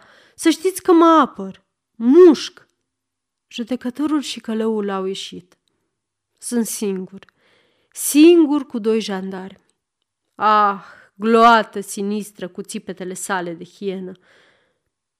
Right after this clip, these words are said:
Cine știe dacă nu scap de ea, dacă nu sunt salvat, dacă grațierea mea... E imposibil să nu fiu grațiat. Ah,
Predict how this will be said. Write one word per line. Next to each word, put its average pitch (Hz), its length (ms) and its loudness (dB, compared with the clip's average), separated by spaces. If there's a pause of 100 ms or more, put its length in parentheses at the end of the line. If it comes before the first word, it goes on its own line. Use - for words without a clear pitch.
(160)
Cine 262 460 0
știe 196 300 -12
dacă 214 600 -16 (120)
nu 226 200 -12
scap 208 420 -8
de 190 100 -12
ea, 190 420 -14 (460)
dacă - 240 -12
nu 294 100 0
sunt 277 260 -6
salvat, 226 440 -6
dacă 214 360 -10
grațierea 254 840 -6
mea... 226 400 -6 (1200)
E 254 60 -20
imposibil 247 640 -6
să - 160 -10
nu 196 100 -6
fiu 196 200 -12
grațiat. 196 720 -12 (1500)
Ah, 208 460 0